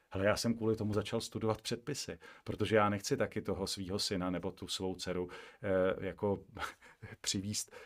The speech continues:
eh, přivízt třeba k, k, k starým návykům, které nejsou v pořádku, nebo třeba sám nemám úplnou jistotu, že všechny aktuální předpisy znám.“ Takže i tohle je nějaký, eh, další sekundární efekt, eh, který se podle mě dostaví. Možná to nebude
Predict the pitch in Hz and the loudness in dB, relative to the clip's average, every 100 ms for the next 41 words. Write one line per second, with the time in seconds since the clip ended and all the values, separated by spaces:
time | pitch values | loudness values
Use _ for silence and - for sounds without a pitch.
0 | - - 104 101 - 101 101 - 107 101 | -14 -2 0 0 0 0 0 0 4 4
1 | 98 - _ - 98 95 92 - 95 92 | 4 -2 _ 2 4 4 2 -2 0 2
2 | 92 90 90 92 98 - - - 104 113 | 2 0 -2 -2 -6 -6 -2 2 4 4
3 | 104 98 98 - 107 - 98 98 92 - | 2 2 0 -2 -4 -2 0 0 0 -2
4 | 101 - 95 98 90 87 104 95 90 - | -4 -4 -4 0 0 -2 -2 0 -2 -4
5 | 90 95 - - - - 107 107 107 107 | -2 -2 -2 -6 2 8 10 10 8 6
6 | 113 - 110 110 101 - 107 - 110 - | 4 2 4 4 4 2 0 0 0 -2
7 | - - 110 113 104 - 113 - 117 113 | -10 -10 2 4 4 4 0 2 0 -2
8 | - 107 104 110 110 107 - 113 131 113 | 2 6 8 6 4 0 -2 0 0 2
9 | 127 151 151 - - 104 113 147 147 139 | 4 2 0 -8 -4 0 2 4 6 8
10 | 123 135 127 113 117 - 123 98 78 - | 10 10 10 8 6 2 0 0 -4 -8
11 | - - _ - 90 101 - 123 - 95 | -16 -18 _ -4 0 2 0 0 2 2
12 | 110 107 107 104 110 90 - 92 - - | 2 6 6 6 4 2 0 -2 -4 -18
13 | - - - 98 98 - - 107 - 117 | -20 -16 -2 4 4 4 2 4 4 2
14 | 101 95 101 92 87 - 85 80 104 113 | 4 2 4 2 -2 -4 -4 0 2 6
15 | 127 123 120 110 107 110 87 | 8 8 6 4 4 4 4